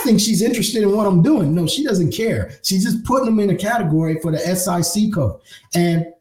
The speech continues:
now my business got put in the wrong category, deemed high risk. It was real estate development, which is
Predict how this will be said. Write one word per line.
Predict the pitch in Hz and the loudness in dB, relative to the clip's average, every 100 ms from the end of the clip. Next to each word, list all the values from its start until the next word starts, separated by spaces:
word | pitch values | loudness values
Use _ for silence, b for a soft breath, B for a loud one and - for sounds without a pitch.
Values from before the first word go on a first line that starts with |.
| 143 | -2
now | 160 190 208 220 - - | 2 2 2 -2 -10 -4
my | 135 | 2
business | 135 185 196 | 4 4 2
got | 196 170 | 0 0
put | 202 | 0
in | 185 | 2
the | 160 | 2
wrong | 175 160 | 0 -2
category, | 196 214 214 214 220 220 220 B - | -2 -2 0 0 0 0 -4 B 2
deemed | 143 180 170 | 4 4 2
high | 185 170 | 0 0
risk. | 156 220 233 - - - | 2 2 2 -2 -6 -4
It | |
was | 143 131 110 | -2 0 0
real | 165 | 2
estate | 180 185 175 | 0 0 -2
development, | 143 143 190 196 202 | 0 0 2 0 0
which | 160 143 | -2 -2
is | 123 107 - | -4 -4 -10